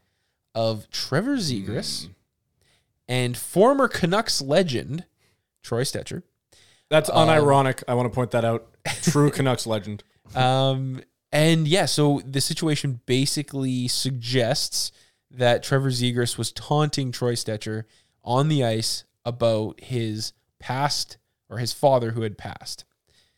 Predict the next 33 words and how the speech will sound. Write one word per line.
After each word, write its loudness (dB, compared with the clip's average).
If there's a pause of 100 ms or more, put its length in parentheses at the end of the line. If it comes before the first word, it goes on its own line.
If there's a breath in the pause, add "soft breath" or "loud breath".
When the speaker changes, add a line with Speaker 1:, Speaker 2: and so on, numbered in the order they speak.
(280)
Speaker 1:
Um, -8 (580)
the -2
evidence 2
here 4
is 0 (520)
lackluster. -2 (120)
Um, -8 (140)
it's -6
just 0
kind 0
of, -2 (560 soft breath)
can 2
you 2
see -2
what 2
he's -2
saying? -2
Can -2
you -2
not? 0 (420)
Um, -6
he -6
kind 2
of -2
points 0
up 4
to -2
the -2
sky 2
as 0
he -4
says 0
something, -4